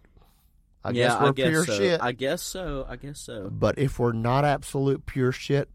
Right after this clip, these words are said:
Speaker 1: please rate us on Apple. Maybe next year we can get into CrimeCon. Or
Speaker 2: That would
Speaker 1: Pod-,
Speaker 2: be great.
Speaker 1: either rate us on Apple, Podchaser, or Stitcher.
Speaker 2: Yeah, yeah,
Speaker 1: Wait,
Speaker 2: yeah.
Speaker 1: or Spotify.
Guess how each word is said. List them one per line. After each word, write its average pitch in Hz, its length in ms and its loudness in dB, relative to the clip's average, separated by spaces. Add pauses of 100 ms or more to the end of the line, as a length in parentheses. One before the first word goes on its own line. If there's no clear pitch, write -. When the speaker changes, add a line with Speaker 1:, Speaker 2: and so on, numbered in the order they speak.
Speaker 1:
please 175 400 -2
rate 110 240 2
us 107 180 -6
on 104 160 -6
Apple. 104 480 -6
Maybe 120 300 -4
next 120 380 -6
year 131 100 -2
we 113 160 -4
can 107 140 -10
get 101 180 -2
into 92 220 -6
CrimeCon. 95 640 -6 (1300)
Or 165 420 6
Speaker 2:
That 156 100 2
would - 20 10
Speaker 1:
Pod-, 160 220 10
Speaker 2:
be 107 100 0
great. 95 480 0
Speaker 1:
either 160 300 8
rate 151 240 8
us 135 180 4
on 110 220 2
Apple, 151 420 2
Podchaser, 131 960 -2
or 110 360 -2 (140)
Stitcher. - 600 -8 (1400)
Speaker 2:
Yeah, 139 320 -12
yeah, 110 200 -16 (100)
Speaker 1:
Wait, 139 260 0
Speaker 2:
yeah. - 80 -4
Speaker 1:
or 135 60 0
Spotify. - 640 2